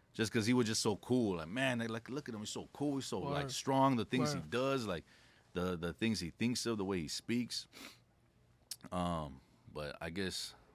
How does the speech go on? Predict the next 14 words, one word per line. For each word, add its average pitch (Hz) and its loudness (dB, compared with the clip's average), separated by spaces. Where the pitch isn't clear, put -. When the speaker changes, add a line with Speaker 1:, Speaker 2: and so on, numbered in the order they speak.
Speaker 1:
now, 101 0
if - -18
I 78 -4
had 101 -2
to 85 -12
choose, 82 -8
<sighs> - -12
what 104 -10
would - -8
I 82 -8
say? 78 -8
I'd - -8
probably 113 2
say 95 0